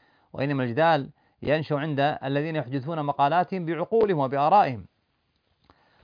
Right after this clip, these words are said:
قال: "قول أئمتنا: ترك المراء في الدين والكلام في الإيمان مخلوق وغير مخلوق". الإيمان لا يقال مخلوق ولا غير مخلوق، بدع الإمام أحمد من قال ذلك، فإن من الإيمان ما يتعلق بلا إله إلا الله، وفيه إيش؟ أسماء الله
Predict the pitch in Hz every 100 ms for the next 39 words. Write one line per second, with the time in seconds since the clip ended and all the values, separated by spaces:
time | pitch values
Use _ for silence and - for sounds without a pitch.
0 | _ _ 147 180 175 220 202 190 196 220
1 | 185 165 202 214 160 175 165 196 196 165
2 | 160 185 233 220 143 131 - 151 175 156
3 | 156 165 165 160 165 180 - 165 185 180
4 | 208 240 - - _ - 120 139 160 165
5 | - 107 190 202 180 156 165 185 302 285
6 | 302 277 247 254 - 220 190 170 160 151
7 | 151 139 160 147 139 160 160 196 156 -
8 | _ _ _ _ _ _ 120 143 151 165
9 | 131 135 180 175 143 139 151 151 127 160
10 | 160 165 175 180 220 190 107 98 104 147
11 | 147 160 127 120 _ _ _ _ 120 -
12 | 165 156 160 190 190